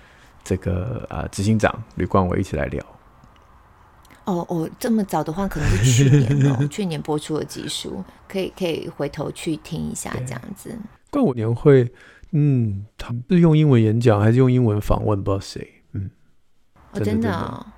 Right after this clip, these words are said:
Speaker 2: 我只有看到他的名字啦，但是我不晓得他是在哪一场上。
Speaker 1: 嗯，嗯，嗯。对啊，你看一个台湾小孩，其实英文也是可以，只要，只要他有兴趣，他有，有自信，都还是可以站上台的。
Speaker 2: 对，
Speaker 1: 嗯，嗯。
Speaker 2: 对，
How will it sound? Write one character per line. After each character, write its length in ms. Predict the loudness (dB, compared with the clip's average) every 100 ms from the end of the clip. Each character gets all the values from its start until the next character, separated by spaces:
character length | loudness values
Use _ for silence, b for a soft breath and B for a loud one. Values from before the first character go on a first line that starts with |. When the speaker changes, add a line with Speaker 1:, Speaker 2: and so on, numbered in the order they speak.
| -20 -18 -8
Speaker 2:
我 80 | -2
只 100 | 0
有 80 |
看 160 | 0 0
到 120 | 0
他 80 | 0
的 100 | -2
名 260 | -2 -6 -6
字 200 | -6 -6
啦， 120 | -4
但 120 | -4
是 80 | -4
我 60 | -6
不 140 | -6
晓 100 | -6
得 60 | -6
他 80 | -6
是 100 | -6
在 120 | -6
哪 220 | -6 -8
一 60 | -4
场 240 | -4 -4
上。 180 | -6 -6
Speaker 1:
嗯， 20 |
嗯， 40 | -10
嗯。 60 | -12 _ -6
对 140 | -4
啊， 240 | -4 -6 -8
你 100 | -4
看 200 | -2 0
一 80 | 0
个 80 | 0
台 180 | 0
湾 140 | -2 -2
小 160 | -6
孩， 300 | -8 -10 -12 -10
其 160 | -8
实 140 | -4 -2
英 140 | -4
文 140 | -6 -8
也 60 |
是 120 | -8 -8
可 200 | -6 -8
以， 100 | -8 -16 b b b b
只 120 | 0 4
要， 180 | 4
只 180 | 2 0
要 120 | 0
他 160 | 2 0
有 100 | -2
兴 180 | -2 -4
趣， 220 | -4 -6
他 220 | -4 -4 -4
有， 180 | -6 -6 -6
有 120 | -8 -6
自 160 | -6 -6
信， 260 | -6 -8 -4
都 80 | -4
还 140 | -4
是 100 | -8 -8
可 100 | -8
以 60 |
站 180 | -4 -6
上 180 | -6 -10
台 100 | -12 -18 -20
的。 60 | -20 -20 _ _ _ _ _ _ -20 -20 _ -16
Speaker 2:
对， 120 | -10
Speaker 1:
嗯， 260 | -8 -8 -10
嗯。 40 |
Speaker 2:
对， 120 | -12